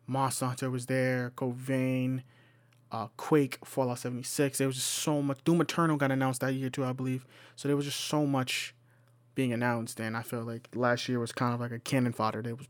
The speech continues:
there was really nothing. It's, we're at the end of the cycle. So hopefully two thousand twenty-one, because the next gen is coming out now, we, it's just such an exciting time. People just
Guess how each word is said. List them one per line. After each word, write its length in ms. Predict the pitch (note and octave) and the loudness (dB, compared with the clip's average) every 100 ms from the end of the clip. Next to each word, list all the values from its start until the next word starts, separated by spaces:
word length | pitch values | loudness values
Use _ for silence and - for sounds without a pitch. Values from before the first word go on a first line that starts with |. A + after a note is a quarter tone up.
| - | -4
there 140 | A#2 | -2
was 180 | A#2+ - | -2 -2
really 240 | B2+ B2 | 0 2
nothing. 340 | B2 A#2+ A#2+ A#2+ | 0 -2 -2 -6
It's, 160 | A#2+ - | -6 -2
we're 180 | C3 | 0
at 100 | B2+ | 2
the 80 | - | 0
end 140 | B2+ B2 | -2 -2
of 80 | |
the 60 | B2+ | -2
cycle. 440 | - A#2+ B2 B2 - - - - - | -2 -2 -2 -6 -8 -20 -20 -20 -8
So 400 | - B2+ A#2 B2 _ _ _ _ _ | 0 0 0 -4 _ _ _ _ _
hopefully 720 | - F3 E3 D3+ C3+ B2 C3+ _ _ _ _ _ _ - | 2 8 8 8 4 2 -4 _ _ _ _ _ _ -8
two 180 | - C#3+ | -2 0
thousand 320 | C#3 C3 C3 | 2 0 -4
twenty-one, 680 | - C3+ C3 B2+ A#2+ A#2+ - _ _ _ _ _ _ _ - | -4 -2 -2 -2 -2 -6 -10 _ _ _ _ _ _ _ -12
because 220 | - C#3 | -4 -2
the 100 | B2+ | 0
next 280 | B2+ B2 - | 0 0 -2
gen 180 | B2 A#2+ | -4 -4
is 80 | |
coming 220 | - B2 A#2 | -6 -6 -4
out 100 | A#2 | -4
now, 220 | A#2 A2+ | -4 -4
we, 180 | B2 B2 | -6 -6
it's 200 | - C3 | -4 -4
just 280 | C3 B2+ - | -2 -2 0
such 260 | C3+ B2+ - | 2 2 2
an 100 | A#2+ | -2
exciting 360 | - A#2+ A#2+ | 0 0 -2
time. 260 | A#2 A#2+ A#2 | -4 -6 -6
People 240 | - C#3 C3+ | -8 -6 -4
just 180 | B2+ | -6